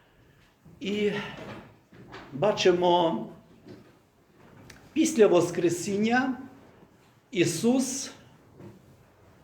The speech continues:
має таку, такий великий виклик перед всіма,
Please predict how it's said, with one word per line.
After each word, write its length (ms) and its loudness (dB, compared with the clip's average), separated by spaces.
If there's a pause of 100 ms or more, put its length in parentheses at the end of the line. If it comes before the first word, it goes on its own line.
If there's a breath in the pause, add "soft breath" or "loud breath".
(1040)
має 680 4 (520)
таку, 320 -2
такий 380 0
великий 480 2
виклик 720 0 (1700)
перед 680 2 (1700)
всіма, 840 0